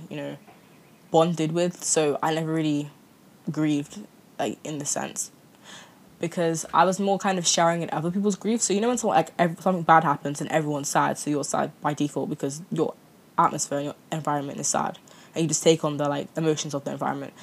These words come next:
That's kind of what happened. So I never really dealt with grief or never really had any experiences of it or any encounters with it until quite recently, I'd say, like, about a month ago. Um, I lost someone quite dear to me, a family member, and, um,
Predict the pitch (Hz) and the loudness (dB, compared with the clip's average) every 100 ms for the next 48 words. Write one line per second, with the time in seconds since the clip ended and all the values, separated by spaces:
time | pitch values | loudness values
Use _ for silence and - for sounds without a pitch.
0 | - - 190 196 214 202 160 165 - 139 | -12 4 4 6 4 6 4 2 -6 -10
1 | 156 - - - - 196 214 214 202 170 | -10 -16 -6 4 6 8 8 8 6 6
2 | 165 170 170 165 156 - 165 165 165 165 | 6 6 4 4 4 4 4 4 4 4
3 | 165 160 151 - 160 156 160 147 151 156 | 4 2 0 2 2 2 -2 0 2 2
4 | 156 151 160 160 151 143 143 143 - - | 0 -2 0 0 0 -2 -2 -4 -6 -20
5 | - - - - 160 165 170 160 - - | -20 -20 -16 -4 -2 2 4 2 4 6
6 | 175 185 - 147 151 202 - 165 165 151 | 8 6 4 0 0 0 0 2 4 2
7 | 143 151 147 151 160 - 170 185 190 220 | 2 0 0 2 -2 -2 0 4 4 4
8 | - - 156 156 151 160 180 185 170 165 | -4 -4 0 0 2 2 2 0 -2 0
9 | 147 156 147 147 156 214 - - 147 - | 2 2 0 -4 -4 -4 -6 -8 -8 -8
10 | - 165 160 156 156 151 151 156 160 143 | -2 0 2 0 0 0 2 2 2 -2
11 | 147 156 151 147 147 | -2 -2 -2 -2 -4